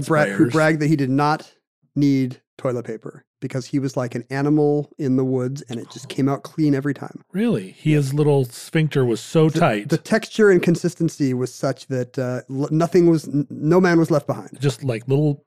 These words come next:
Speaker 1: little moose poops.
Speaker 2: Perfect
Speaker 1: Huh.
Speaker 2: in every way.
Speaker 1: Wow.
Speaker 2: Living the dream, I guess.
Speaker 1: I guess.
Speaker 2: I never, I never validated this in any kind of first person
Speaker 1: What's
Speaker 2: way.
Speaker 1: his religion? I, I will join it
Speaker 2: <laughs>
Speaker 1: immediately.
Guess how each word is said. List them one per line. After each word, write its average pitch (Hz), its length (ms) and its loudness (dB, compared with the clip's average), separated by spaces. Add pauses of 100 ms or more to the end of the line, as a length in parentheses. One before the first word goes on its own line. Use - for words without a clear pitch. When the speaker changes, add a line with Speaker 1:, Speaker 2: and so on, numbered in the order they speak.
(100)
Speaker 1:
little 147 220 0
moose 139 240 4
poops. - 560 -14
Speaker 2:
Perfect - 560 -8
Speaker 1:
Huh. 180 240 -2
Speaker 2:
in 127 100 -2
every 127 240 -4
way. 117 380 -8
Speaker 1:
Wow. - 260 -20 (1080)
Speaker 2:
Living 165 200 0
the 127 80 -2
dream, 139 280 0
I 113 100 -10
guess. 120 280 -8
Speaker 1:
I - 140 -18 (200)
guess. - 420 -4
Speaker 2:
I 196 80 2
never, 185 380 2
I 160 80 2
never 156 220 2 (120)
validated 139 600 0
this 131 160 -4
in 139 60 0
any 135 140 0
kind 131 140 -4
of 135 80 -6
first 131 220 -6
person 127 280 -2
Speaker 1:
What's 131 200 4
Speaker 2:
way. 120 60 -6
Speaker 1:
his 180 220 4
religion? 110 420 2
I, 123 120 2
I 127 360 4
will 143 200 4
join 151 240 4
it 131 100 4
Speaker 2:
<laughs> 104 80 2
Speaker 1:
immediately. 135 600 0